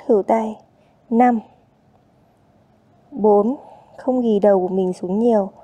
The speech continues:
Ba, thở đều. Hai và một. Vươn hai tay lên cao, hít vào. Hai tay đặt gối, thở ra. Hít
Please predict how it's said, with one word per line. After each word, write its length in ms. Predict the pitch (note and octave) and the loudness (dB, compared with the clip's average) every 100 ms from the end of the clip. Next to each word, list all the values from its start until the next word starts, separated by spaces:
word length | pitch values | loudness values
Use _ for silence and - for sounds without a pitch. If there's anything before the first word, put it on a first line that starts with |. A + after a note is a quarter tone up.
| - - _ _ | -20 -20 _ _
Ba, 340 | A3+ A#3 A#3 G#3+ - _ _ _ _ _ _ _ _ _ _ _ _ _ _ | 0 0 0 -4 -14 _ _ _ _ _ _ _ _ _ _ _ _ _ _
thở 300 | - A#3+ A3 G3+ | -8 -2 -2 0
đều. 420 | G#3+ G#3 G3+ G3 - _ _ _ _ - | 0 0 -4 -8 -14 _ _ _ _ -16
Hai 560 | - A#3+ A#3 A#3+ B3 - _ _ _ - _ _ _ _ _ _ _ _ _ _ - _ _ _ _ _ _ _ - - | -8 -2 0 0 -4 -8 _ _ _ -20 _ _ _ _ _ _ _ _ _ _ -20 _ _ _ _ _ _ _ -10 -2
và 160 | A3+ | 0
một. 360 | G#3+ G#3 G3+ - - _ _ _ _ _ _ | 0 -2 -4 -10 -20 _ _ _ _ _ _
Vươn 220 | B3+ C4 | -8 -8
hai 160 | C4 B3+ | -8 -14
tay 220 | C4 B3+ | -16 -18
lên 280 | B3+ B3+ B3+ | -18 -18 -20
cao, 320 | B3+ B3 B3+ _ | -20 -20 -20 _
hít 280 | E4+ - | -20 -20
vào. 500 | A3+ G#3 G#3 G#3 G#3 _ _ _ _ _ _ _ _ _ _ _ _ _ _ _ _ | -18 -12 -12 -12 -18 _ _ _ _ _ _ _ _ _ _ _ _ _ _ _ _
Hai 380 | _ - B3+ B3+ | _ -20 -14 -14
tay 200 | B3+ B3 | -12 -12
đặt 140 | A3+ - | -14 -16
gối, 380 | F#3 G3 G3+ A#3+ - | -12 -10 -10 -12 -20
thở 380 | - A#3 G3+ - | -16 -12 -10 -12
ra. 400 | G#3+ G#3 - - _ _ _ _ _ _ _ _ _ _ _ | -14 -14 -14 -18 _ _ _ _ _ _ _ _ _ _ _
Hít 220 | - | -14